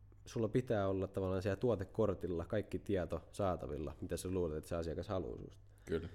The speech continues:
Speaker 1: Eli tuotetiedot, just toimitustiedot ja, tota, teistä tiedot tavallaan, että mikä te ootte, mikä yhtiö ootte
Speaker 2: Kyllä.
Speaker 1: ja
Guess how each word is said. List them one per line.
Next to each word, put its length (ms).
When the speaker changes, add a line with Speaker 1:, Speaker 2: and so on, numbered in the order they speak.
Speaker 1:
Eli 140
tuotetiedot, 600
just 180
toimitustiedot 960
ja, 200
tota, 500
teistä 360
tiedot 640
tavallaan, 420
että 160
mikä 240
te 140
ootte, 320
mikä 200
yhtiö 340
ootte 340
Speaker 2:
Kyllä. 120
Speaker 1:
ja 80